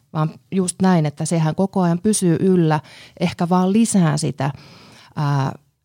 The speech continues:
ja sä koko ajan tiedät, että tässä on jotain sulle tärkeää tai itselle tärkeää meneillään, itselle tai ehkä jollekin asiakkaalle tärkeää meneillään, joka pitäisi sit saada hoidettua.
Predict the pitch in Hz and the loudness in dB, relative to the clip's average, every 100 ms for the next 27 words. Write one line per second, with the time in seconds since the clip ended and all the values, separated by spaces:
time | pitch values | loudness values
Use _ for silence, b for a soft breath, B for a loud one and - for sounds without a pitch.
0 | _ 160 160 165 202 - 202 165 151 - | _ -8 -4 0 0 2 2 4 0 2
1 | 185 151 147 143 - 151 165 - 165 175 | 2 2 -2 -8 -8 -4 -4 0 0 0
2 | 190 180 180 226 233 170 - 196 196 156 | 0 0 0 2 0 0 0 0 0 -2
3 | 147 160 160 170 214 175 151 - 165 151 | -4 -4 -4 -2 -2 -2 -2 -2 -2 0
4 | 151 156 165 170 156 143 147 202 202 180 | -2 0 2 2 2 0 0 0 0 2
5 | 165 - 170 165 170 - 180 185 202 - | 0 0 -4 0 -2 0 0 2 0 -2
6 | - 240 185 - - 123 131 190 B B | 0 2 2 0 -2 -4 -2 -4 B B
7 | B 156 156 139 135 - 147 143 135 143 | B -2 -2 -2 -4 -2 0 2 0 -2
8 | 143 160 156 151 156 147 143 151 143 131 | -2 -2 -2 -6 -6 -4 -4 -4 -2 0
9 | 135 147 143 143 - - 143 | 0 0 0 -2 -4 -4 -4